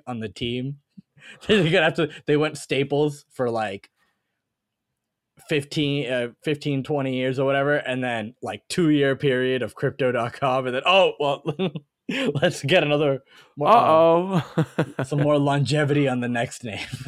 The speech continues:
Speaker 1: <laughs>
Speaker 2: You got Qualtrics for the Utah Jazz. What is that?
Speaker 1: Qualtrics is that, um, it's a survey platform.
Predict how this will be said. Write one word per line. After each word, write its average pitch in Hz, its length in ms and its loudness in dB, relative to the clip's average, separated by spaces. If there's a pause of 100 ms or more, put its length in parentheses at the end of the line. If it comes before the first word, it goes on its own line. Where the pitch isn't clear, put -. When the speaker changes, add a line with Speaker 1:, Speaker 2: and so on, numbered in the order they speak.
(280)
Speaker 1:
<laughs> 240 140 -2 (100)
Speaker 2:
You 156 140 2
got 190 300 4
Qualtrics 175 880 2 (120)
for 156 560 2
the 127 140 0
Utah 131 300 0
Jazz. 107 600 -2 (320)
What 123 220 0
is 139 220 0
that? 50 300 -14 (520)
Speaker 1:
Qualtrics 160 400 0
is 139 120 -4
that, 135 200 2
um, 107 420 -4 (380)
it's 151 140 -4
a 156 60 -2
survey 143 460 0
platform. 98 680 -10